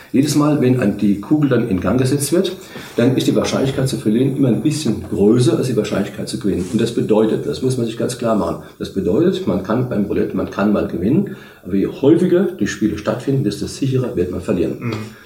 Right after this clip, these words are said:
Speaker 1: Das ist also kein Glücksspiel, es ist ein Umgang mit der Wahrscheinlichkeit.
Speaker 2: Mhm.
Speaker 1: Bei den Aktienmärkten ist es genau umgekehrt. Die Aktienmärkte, äh, sind dadurch gekennzeichnet, dass der, dass ein allgemeiner Produktivitätszuwachs erfolgt, dass in Summe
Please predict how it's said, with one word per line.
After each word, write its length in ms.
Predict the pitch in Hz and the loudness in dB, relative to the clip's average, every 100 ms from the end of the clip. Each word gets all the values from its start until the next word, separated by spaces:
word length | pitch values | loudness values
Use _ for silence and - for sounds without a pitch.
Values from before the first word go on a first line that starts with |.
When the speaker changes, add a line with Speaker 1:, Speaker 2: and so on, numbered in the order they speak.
| - | -6
Speaker 1:
Das 160 | 95 | -2
ist 140 | 120 - | 0 -2
also 160 | 90 | -4
kein 220 | - - - | -6 -12 -2
Glücksspiel, 500 | 113 120 - 165 - | -2 -2 0 0 2
es 100 | 101 | -2
ist 80 | 101 | 0
ein 120 | 95 - | -2 0
Umgang 260 | 113 107 101 | 0 2 2
mit 120 | 92 | 0
der 80 | 95 | -2
Wahrscheinlichkeit. 600 | 95 - 58 - - 120 | -4 -6 -10 -10 -10 -10
Speaker 2:
Mhm. 120 | 107 110 - - | -10 -12 -18 -4
Speaker 1:
Bei 100 | 95 | -4
den 120 | 104 | -2
Aktienmärkten 640 | 143 156 - 127 120 131 139 | -4 -4 0 2 2 0 -2
ist 140 | - | -2
es 140 | 110 | -2
genau 160 | - 95 | -2 -2
umgekehrt. 600 | - 160 143 101 - - - - - - - | 2 0 0 -4 -6 -10 -16 -16 -16 -16 -4
Die 100 | 101 | -2
Aktienmärkte, 720 | - 139 151 151 185 208 208 - - - - - - | -2 -2 0 2 2 0 -2 -4 -16 -20 -20 -16 -2
äh, 300 | 110 107 - | 2 2 0
sind 680 | - - - 151 151 180 - - | -6 -14 -2 4 4 4 -2 -2
dadurch 340 | 113 135 131 | 0 2 0
gekennzeichnet, 680 | 110 - 110 120 139 175 170 | 0 -2 0 0 0 -2 0
dass 160 | 117 - | -2 0
der, 220 | 113 98 | -2 -2
dass 200 | - 92 | -6 -4
ein 240 | 92 92 | -2 -2
allgemeiner 380 | 107 127 117 117 | -4 0 0 0
Produktivitätszuwachs 1500 | 107 - 120 117 - 98 - 101 - - - 110 95 - - - | -2 -2 -2 -2 -2 -6 -4 -6 -6 -12 -6 -4 -4 -8 -12 -16
erfolgt, 380 | - 110 - - - - - | -2 0 0 -6 -18 -20 -4
dass 160 | 107 107 | -2 0
in 80 | 104 | -2
Summe 480 | - 147 135 208 | 2 2 4 2